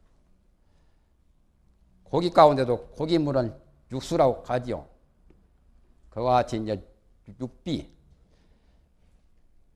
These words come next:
육으로서 아는 것을 찾는다면, 곧 고기가 아는 것은 살이,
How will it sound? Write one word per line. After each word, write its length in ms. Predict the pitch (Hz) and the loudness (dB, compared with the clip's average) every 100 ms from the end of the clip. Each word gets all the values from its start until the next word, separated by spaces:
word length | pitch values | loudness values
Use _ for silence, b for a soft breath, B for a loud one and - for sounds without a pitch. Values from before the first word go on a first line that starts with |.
| - | -8
육으로서 520 | 135 180 190 - 170 | -2 8 8 8 8
아는 320 | 139 139 160 | 10 10 10
것을 460 | 160 143 135 120 117 - _ _ _ _ _ _ | 6 4 2 -2 -8 -20 _ _ _ _ _ _
찾는다면, 720 | - - 156 139 131 127 90 - | -6 -2 0 4 6 4 0 2
곧 360 | 147 143 - - - _ _ _ _ | 4 4 2 -18 -20 _ _ _ _
고기가 520 | 135 160 156 139 131 | -4 2 8 10 10
아는 200 | 139 143 | 8 6
것은 500 | 139 131 107 82 - - _ - | 4 4 2 -2 -14 -20 _ -20
살이, 640 | - - - 165 170 139 | -20 -18 0 2 4 2